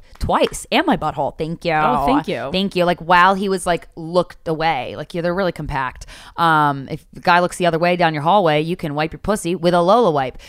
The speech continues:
Speaker 1: Lola makes your month a little bit easier. Their subscription is fully customizable, so you can choose your mix of products, mix of absorbency. You got a heavy flow like that chick from Mean Girls. That's totally fine. You could do the heavy ones.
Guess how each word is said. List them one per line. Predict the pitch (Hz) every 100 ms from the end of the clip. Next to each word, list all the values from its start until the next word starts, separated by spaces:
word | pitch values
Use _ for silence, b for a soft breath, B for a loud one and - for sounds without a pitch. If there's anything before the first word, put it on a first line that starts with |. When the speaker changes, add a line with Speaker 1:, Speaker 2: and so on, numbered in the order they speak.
| B
Speaker 1:
Lola | 196 262 269
makes | 208 208 -
your | 185
month | 175 175 165
a |
little | 165 185 180
bit | 202
easier. | 175 160 143 98 - b
Their | 180 185
subscription | 196 - - 233 240
is | 175
fully | - 226 247
customizable, | 262 233 - 202 170 180 185 190 202 B
so | - -
you |
can | 165
choose | - 208 208
your | 190
mix | 180 -
of |
products, | - 196 196 190 - b -
mix | 165 -
of | 156
absorbency. | 147 135 175 190 196 180 202 190 190 b
You | 156
got | 156 160
a | 156
heavy | 156 151 151
flow | - 175 180 190
like | 165 160
that | 156
chick | - 156
from | 160 156
Mean | 160 175
Girls. | 196 208
That's | 170 156
totally | - 156 151
fine. | 190 170
You | 143
could | 139
do | 147
the | 143
heavy | 160 180
ones. | 143 131 127